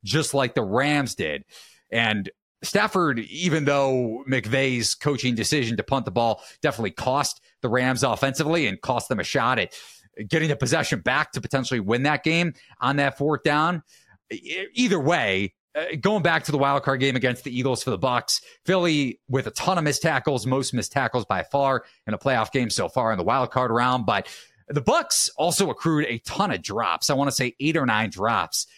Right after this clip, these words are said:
in that game. And the Lions are running a ton of man coverage, seventh most man coverage in the back half of the season. Cam Sutton is not a man coverage cornerback, or at least that's not where he's at his best, going back to his Steelers days, playing more so zone. And Baker Mayfield,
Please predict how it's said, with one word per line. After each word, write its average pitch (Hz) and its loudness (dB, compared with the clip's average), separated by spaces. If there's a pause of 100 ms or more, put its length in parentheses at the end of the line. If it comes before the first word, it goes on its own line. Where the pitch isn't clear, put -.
(160)
in 123 0
that 143 0
game. 104 0
And 135 0
the 135 2
Lions 208 0
are 156 2
running 135 0
a 107 -4
ton - -2
of 127 0
man 117 0
coverage, 123 -2 (240)
seventh 175 0
most 135 0
man 127 0
coverage 117 -2
in 117 0
the 101 -2
back 113 0
half 120 0
of 117 -6
the - -6
season. 135 -2 (260)
Cam 208 0
Sutton 185 0 (240)
is 104 -4
not 131 2
a 143 0
man 139 2
coverage 139 0
cornerback, 147 0
or 98 -4
at 90 -8
least 123 -4
that's 117 -4
not 120 -2
where 110 0
he's 101 0
at 104 0
his 87 -8
best, - -4 (300)
going 117 0
back 117 0
to 123 0
his 98 -2
Steelers 143 0
days, 143 0
playing 101 -2
more 110 0
so 101 -4
zone. 120 0 (300)
And 139 0
Baker 240 0
Mayfield, 131 0